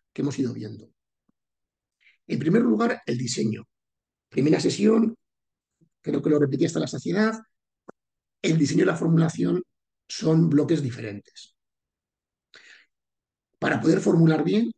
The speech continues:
conviene diseñar bien y diseñar antes. Si yo tengo los procesos bien diseñados,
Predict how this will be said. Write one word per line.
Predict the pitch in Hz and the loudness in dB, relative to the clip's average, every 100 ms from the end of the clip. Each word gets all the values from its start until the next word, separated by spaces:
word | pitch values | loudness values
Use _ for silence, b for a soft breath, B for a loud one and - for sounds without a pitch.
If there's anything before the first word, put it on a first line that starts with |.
| _ | _
conviene | - 131 151 147 | -4 0 2 2
diseñar | 127 123 147 139 | 0 -2 -4 -2
bien | 165 202 | 0 0
y | |
diseñar | 143 - 131 110 | 0 -4 -10 -10
antes. | 113 - - - - _ _ _ _ _ _ _ | -12 -16 -20 -20 -20 _ _ _ _ _ _ _
Si | - 156 | -10 -6
yo | 165 | -2
tengo | 170 | 0
los | 160 | 0
procesos | - 160 160 | -2 -6 -4
bien | 135 151 | -4 -4
diseñados, | 139 147 160 196 233 320 | -4 -6 -6 -4 -4 -6